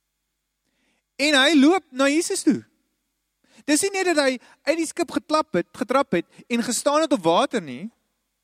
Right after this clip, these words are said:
Hy het actually begin loop. Hy het geloop na waar Jesus is.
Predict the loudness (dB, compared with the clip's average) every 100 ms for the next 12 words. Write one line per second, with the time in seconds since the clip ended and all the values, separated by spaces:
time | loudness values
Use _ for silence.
0 | _ _ _ _ _ _ _ _ -4 -4
1 | -4 -6 -4 -4 -2 0 2 2 0 _
2 | _ _ _ _ -6 -4 0 0 2 2
3 | -2 _ _ _ _ _ -6 -2 0 -2
4 | -4 -6 -6 -8